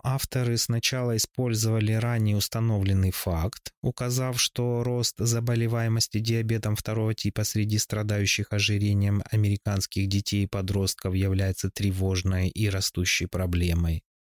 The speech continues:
Задев чувствительную эмоциональную струну, авторы надеялись придать достоверность утверждениям, которые науке еще только предстоит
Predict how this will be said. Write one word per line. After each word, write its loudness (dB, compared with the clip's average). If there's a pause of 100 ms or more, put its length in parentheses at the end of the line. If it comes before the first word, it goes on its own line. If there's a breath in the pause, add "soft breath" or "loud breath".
(180)
Задев 0
чувствительную 0
эмоциональную 2
струну, 0 (500)
авторы -2
надеялись 2
придать -2
достоверность 0
утверждениям, 2
которые 0
науке 0
еще 2
только -2
предстоит 0